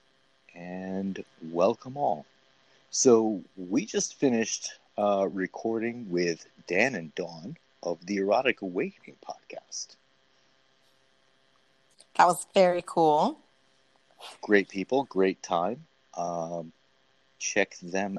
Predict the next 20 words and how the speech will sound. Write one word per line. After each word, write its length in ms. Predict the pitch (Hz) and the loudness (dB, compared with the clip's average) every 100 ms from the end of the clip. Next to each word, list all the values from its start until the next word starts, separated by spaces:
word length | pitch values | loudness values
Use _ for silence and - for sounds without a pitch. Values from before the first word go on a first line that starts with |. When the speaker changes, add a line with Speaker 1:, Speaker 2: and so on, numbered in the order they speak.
| - | -6
Speaker 1:
out. 480 | 85 98 131 - - 104 | -4 -4 -6 -12 -12 -4
We're 140 | 104 | -2
not 260 | 98 113 - | 2 2 0
sure 480 | - - 117 117 | -6 -2 -2 -2
exactly 480 | 104 101 107 110 101 | -4 -4 -4 -4 -8
when 240 | 98 104 104 | -6 -4 -2
our 160 | 92 98 | -4 -6
episode 560 | 92 92 - 101 92 - | -8 -8 -4 -4 -4 -8
is 120 | 85 | -12
going 300 | 95 90 80 | -8 -8 -8
to 100 | - - | -14 -10
air, 280 | 85 82 147 | -6 -2 0
but 180 | 135 90 - | 0 -2 -2
they 140 | 87 | -6
had, 340 | 92 87 87 - | -4 -2 -4 -6
uh, 220 | - 85 - _ _ _ _ _ - | -20 -20 -20 _ _ _ _ _ -4
an 120 | 95 | -2
interview 300 | 98 98 98 | 0 4 6
with 120 | 92 - | 4 6
us. 400 | 104 - - | 6 6 -2